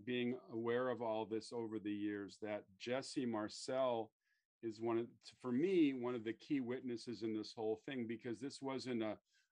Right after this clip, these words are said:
a standard enlisted man who went out in a Jeep and thought he saw something. This is an Air Force intelligence officer trained to recognize, uh, what are established, uh, you know, materials. And I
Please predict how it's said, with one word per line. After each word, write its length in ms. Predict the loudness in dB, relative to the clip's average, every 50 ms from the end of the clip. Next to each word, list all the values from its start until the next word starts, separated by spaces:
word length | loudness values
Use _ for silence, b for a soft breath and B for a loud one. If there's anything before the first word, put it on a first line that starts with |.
| b -12
a 80 | -10 -10
standard 600 | -10 -10 -4 -2 0 0 2 2 2 2 2 2
enlisted 600 | 2 2 2 2 4 2 2 2 2 0 0 2
man 360 | 2 0 0 0 0 0 -2 -2
who 120 | -2 -2
went 180 | -2 0 0 0
out 200 | 0 -2 -2 -2
in 100 | -2 -2
a 80 | -2
Jeep 500 | -4 -4 -2 0 2 4 4 2 0 -4 _ _ -16 -10
and 120 | -10 -10 -6
thought 180 | -2 0 2 2
he 100 | 2 0
saw 360 | -2 -2 -2 0 2 2 0
something. 500 | -2 -4 -4 -4 -4 -6 -6 -4 -4 -4
This 240 | -2 -4 -6 -4 -6
is 140 | -6 -4 -4
an 100 | -8 -8 -2
Air 220 | -2 2 2 2
Force 440 | 0 0 -4 -2 0 0 0 -2 -4 -4
intelligence 760 | -4 -4 -2 -2 -2 0 0 2 0 0 0 -2 -4 -4 -2 -2
officer 600 | 0 0 0 -2 -4 -10 -10 -6 -4 -4 -4 -6 b b b b b b _ -12
trained 560 | -4 2 4 6 8 8 8 8 8 6 4
to 120 | 0 -2
recognize, 1040 | -2 0 0 0 0 -2 -2 -6 -4 -2 -2 0 0 0 2 2 2 0 -2 -4 -14 _ _ _ _ _ _ _ _ _ -6
uh, 60 | -4 -4
what 240 | 0 0 0 2
are 220 | 2 2 2 2 2
established, 920 | 0 -2 -4 -4 0 2 2 2 2 0 -2 -4 -4 -6 -8 -10 -6 -2
uh, 320 | 0 0 2 2 0 0 -2 -6 _ _ _ _ _ _ _ -6
you 140 | -4 -2 0
know, 320 | 0 0 -2 -2 -4 -6 -4
materials. 920 | -6 -6 -4 -2 0 2 2 4 4 4 2 2 2 0 -2 -4 -6 -8 -8 -4
And 280 | -2 -2 0 0 -2 0
I 120 | -2 -2